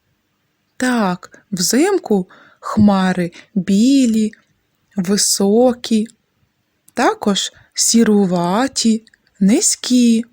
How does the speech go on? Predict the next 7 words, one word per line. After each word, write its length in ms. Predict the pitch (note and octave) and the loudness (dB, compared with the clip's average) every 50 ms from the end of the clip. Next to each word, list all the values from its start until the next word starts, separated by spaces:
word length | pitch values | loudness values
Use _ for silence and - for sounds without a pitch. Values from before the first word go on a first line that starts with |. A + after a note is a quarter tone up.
| _ _ _ _ _ _ _ _ _ _ _ _ _ _ _ _ _ _ _ _ _ _ _ _ _ _ _ _ _ _ - - _ _ _ _ _ - | _ _ _ _ _ _ _ _ _ _ _ _ _ _ _ _ _ _ _ _ _ _ _ _ _ _ _ _ _ _ -20 -20 _ _ _ _ _ -4
А 100 | A3+ A#3 | -4 -2
чи 160 | A#3 - A#3 | -2 -2 -4
помітили 600 | A#3 - A#3+ A#3 C#4+ G#4 B4+ B4+ G4+ E4+ D4 C4 | 0 2 2 4 4 2 2 2 2 2 4 2
ви 240 | A3+ G3 A3 G3+ F#3+ - - - - | 2 2 0 -2 -2 -4 -10 -20 -10
сонце 600 | - - - - F4 F#4+ F4+ B3+ A3+ - - A3+ | -6 -4 -2 -2 0 0 2 0 0 2 2 2
на 120 | A3 B3+ | 4 4
небі? 520 | C#4+ D4+ D4 A#3 F#3+ F3 E3+ - F#3+ F3+ | 2 2 0 0 -2 -2 -4 -4 -6 -6